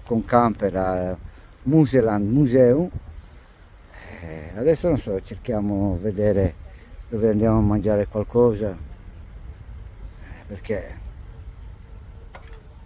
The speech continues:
lì c'è il parcheggio del camper dietro a questa cantina, c'è pieno di camper qua, ragazzi.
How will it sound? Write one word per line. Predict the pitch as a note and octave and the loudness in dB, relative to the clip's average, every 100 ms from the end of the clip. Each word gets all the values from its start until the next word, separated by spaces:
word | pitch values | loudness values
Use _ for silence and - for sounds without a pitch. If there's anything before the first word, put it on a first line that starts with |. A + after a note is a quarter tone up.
| - - A4 G#4+ A4+ A4 - - - - - - - - - - - - _ | -20 -20 -20 -20 -16 -14 -14 -16 -16 -16 -16 -16 -14 -14 -14 -14 -16 -20 _
lì | A2 G#2 A2 G2+ F2+ | -6 -2 0 0 -2
c'è | E2 G2+ | -6 -8
il | |
parcheggio | F2 F2+ - G2+ F#2+ | -6 -6 -4 -4 -4
del | F#2 A2 | -8 -8
camper | G#2+ G2 C#3+ - F2+ | -4 -2 -2 -2 -4
dietro | G#2 G2+ - F#2 | -4 -4 -4 -6
a | E2+ | -6
questa | - - G2+ | -8 -10 -6
cantina, | - A2+ G#2+ G2+ G#2+ A2+ - - - - - | -2 -2 0 -2 0 -2 -6 -20 -18 -18 -18
c'è | - A#2+ | -10 -6
pieno | - F2+ D#2 | -2 -2 -2
di | D#2 | -8
camper | - D2+ C2+ C2 | -10 -12 -12 -12
qua, | D#2+ | -10
ragazzi. | D2 D2 C#2+ - - - - | -10 -10 -12 -14 -14 -14 -16